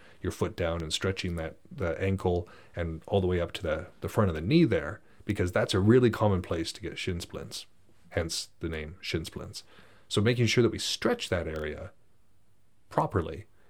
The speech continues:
is a good way to avoid this particular injury. Spine injuries,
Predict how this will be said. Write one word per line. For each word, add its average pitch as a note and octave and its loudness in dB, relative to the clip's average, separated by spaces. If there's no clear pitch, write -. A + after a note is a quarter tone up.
is G#2 4
a G#2 4
good G2+ 8
way F#2 4
to - 0
avoid F2 4
this E2+ -4
particular E2 -8
injury. F2 -6
Spine B2+ 8
injuries, F2 4